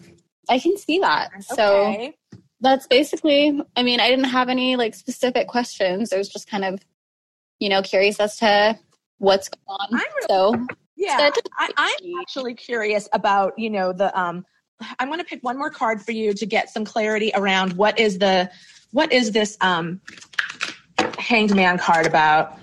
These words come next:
Speaker 2: Oh, and then you got the Knight of Discs, which is another card about just, like, waiting and pausing. To me, it just looks like you really know yourself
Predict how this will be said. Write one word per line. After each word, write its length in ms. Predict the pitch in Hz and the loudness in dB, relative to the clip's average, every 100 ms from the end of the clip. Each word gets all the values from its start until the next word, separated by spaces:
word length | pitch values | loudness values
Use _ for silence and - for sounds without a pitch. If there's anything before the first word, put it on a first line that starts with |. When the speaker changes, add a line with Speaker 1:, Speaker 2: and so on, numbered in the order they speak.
| - | 0
Speaker 2:
Oh, 160 | 330 - | 2 2
and 100 | 285 | 4
then 100 | 294 | 4
you 60 | 311 | 4
got 160 | 330 | 2
the 80 | 330 | 2
Knight 240 | 285 262 | 2 2
of 140 | 254 202 | 0 -2
Discs, 300 | 220 190 - | -2 -2 -4
which 120 | 254 | -4
is 80 | 269 | -2
another 380 | 262 254 247 254 | 0 2 2 0
card 280 | 254 226 | 2 2
about 220 | 208 190 180 | 2 2 2
just, 140 | 196 | 0
like, 160 | 190 170 | -2 0
waiting 420 | 185 180 180 175 | 0 0 -2 -4
and 140 | 160 | -6
pausing. 520 | - 156 165 165 160 - - - - | 0 2 2 0 -4 -6 -16 -16 -4
To 100 | 330 | -2
me, 120 | 349 | 2
it 200 | 427 311 | 2 2
just 180 | 320 294 | -2 -4
looks 220 | 285 - | -6 -4
like 160 | 254 269 | -4 -2
you 100 | 240 | 0
really 320 | 269 311 349 | 0 0 0
know 200 | 233 196 | 0 0
yourself 600 | 196 185 - 175 190 | 2 2 2 4 4